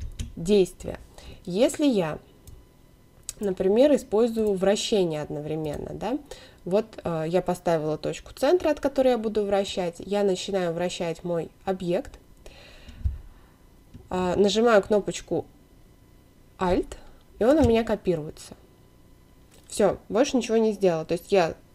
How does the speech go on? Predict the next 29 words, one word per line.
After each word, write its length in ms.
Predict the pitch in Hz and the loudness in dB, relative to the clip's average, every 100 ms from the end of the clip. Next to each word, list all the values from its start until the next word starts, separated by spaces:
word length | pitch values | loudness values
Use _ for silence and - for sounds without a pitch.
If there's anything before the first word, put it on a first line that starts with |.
| _ _ | _ _
повернула 680 | 202 190 208 226 190 190 302 508 | -2 2 4 6 6 6 2 0
и 140 | - 311 | -2 -4
скопировала. 800 | - 254 254 196 175 160 - - - - - | 0 -2 0 -2 -2 -4 -8 -8 -14 -20 -4
И 80 | - | 0
вот 100 | 208 | 2
в 60 | 208 | 4
данном 320 | 285 427 349 | 6 8 6
случае 340 | 285 240 214 185 | 6 2 2 0
при 120 | 185 | 4
нажатии 440 | 185 190 180 170 | 4 4 2 2
Ctrl 420 | 165 175 170 175 | 0 0 0 -2
D 220 | 175 165 - - - | 0 -2 -4 -12 -4
будет 340 | 190 262 294 | 2 2 2
копироваться. 800 | - 262 233 208 165 - - - - - - - | 0 -2 2 2 2 -4 -12 -16 -14 -12 -12 -2
Но 300 | 180 208 170 - - - - - - - - | 4 4 2 -4 -10 -10 -10 -12 -14 -20 -2
если 300 | 208 277 285 | 2 4 2
я 240 | 226 233 240 | 0 2 0
сделала 500 | 208 208 202 196 190 | 2 2 4 2 2
вот 240 | 185 165 | 0 -2
что. 280 | - - - - - | -6 -12 -14 -14 -4
Я 180 | 196 202 | -2 0
выбрала 400 | 226 233 247 226 | 0 2 0 0
прямоугольник, 880 | 233 220 220 196 160 151 156 185 - - - - - | -2 0 0 0 -2 -4 -6 -12 -20 -20 -20 -20 -12
выбрала 460 | 170 196 220 226 226 | 0 0 2 2 2
точку, 380 | 226 196 - 190 | 2 2 2 -2
от 120 | 185 | 0
которой 440 | 185 175 180 202 | -2 -2 0 2
я 120 | 190 180 | 0 0
буду 440 | 170 180 190 175 | -2 -2 -2 -2